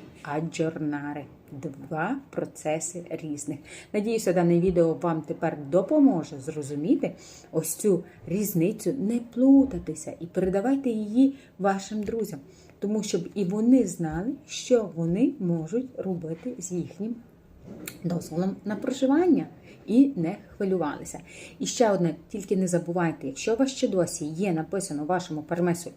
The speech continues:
іллімітато, то дивіться з дати його випуску, щоб не пройшло більше десяти років. І біжіть його швиденько рінноваре.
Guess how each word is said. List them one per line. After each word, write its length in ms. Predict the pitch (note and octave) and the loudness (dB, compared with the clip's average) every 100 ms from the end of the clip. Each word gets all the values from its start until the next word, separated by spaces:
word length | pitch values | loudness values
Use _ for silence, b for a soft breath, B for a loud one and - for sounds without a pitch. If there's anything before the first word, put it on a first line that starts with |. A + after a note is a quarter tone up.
| - | -4
іллімітато, 1080 | A#3+ A3+ G3 F#3+ F#3 F3 D#3 G3+ C4+ F#3+ C#3+ B B B B - - | -2 0 0 2 2 0 -2 -4 0 -2 -2 B B B B -4 10
то 340 | A#3+ F3+ C#3 B B B D3 | 10 10 0 B B B 0
дивіться 680 | F#3+ F#3+ A3 A#3+ E3+ - D#3+ - | 4 4 2 0 0 -2 -4 -4
з 220 | D3 D3 | -10 -10
дати 680 | D3+ F3 F#3+ G#3 G#3 - D#3+ | 2 4 6 4 2 0 -2
його 600 | C#3+ D3 D#3 E3 D3+ - D3 | 0 0 4 4 2 -2 -4
випуску, 880 | E3 D#3+ - F3+ - - C#4 F#4 G#4 - B B - | -2 -2 -2 -2 -2 0 6 6 6 -8 B B -8
щоб 280 | - G#3+ | 2 4
не 120 | F3 F3 | 6 4
пройшло 420 | F3 E3 A#3 B3 | 2 0 2 2
більше 420 | F3+ D3+ - A3 | 2 -4 -4 -4
десяти 500 | E3 D#3+ - - F#3 | -4 -6 -8 -2 0
років. 400 | E3 D3+ - C#3 - - | 0 -2 -6 -12 -12 -8
І 80 | F3+ | -6
біжіть 440 | D3+ C#3+ F#3 A3 | -4 -2 -4 -2
його 200 | D3+ D3+ | -2 -2
швиденько 600 | D#3 E3 D3+ D#3 D3+ E3 - B B - | -2 -4 -2 -6 -4 -6 -6 B B -8
рінноваре. 1160 | E3 F3 A#3 G3+ E3+ G3 D#3 D#3 F3+ E3+ E3+ C#3 | 0 2 4 4 2 2 -2 -4 -4 0 0 0